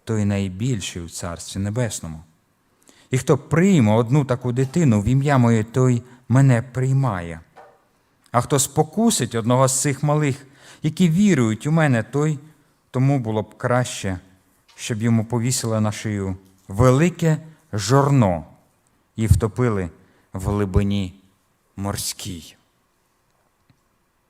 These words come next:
Цікава подія. І тут дійсно є це питання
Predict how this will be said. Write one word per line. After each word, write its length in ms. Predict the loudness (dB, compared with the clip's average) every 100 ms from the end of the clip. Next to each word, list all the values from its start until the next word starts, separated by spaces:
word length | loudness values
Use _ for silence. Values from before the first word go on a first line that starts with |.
| _ _ _ _ _ _ _ _ _ _ _ _ _
Цікава 580 | -12 -8 -6 -4 -4
подія. 680 | -6 -8 -8 -6 -6 -6 -8 -14 _ _ _ _ _ _ _ _ _ _ _ _ _
І 80 | -10
тут 160 | -6 -4
дійсно 400 | -2 -4 -4 -4
є 360 | -2 0 -2 -6 _ _ _ _ _
це 160 | -8 -8
питання 800 | -4 -8 2 2 4 0 -4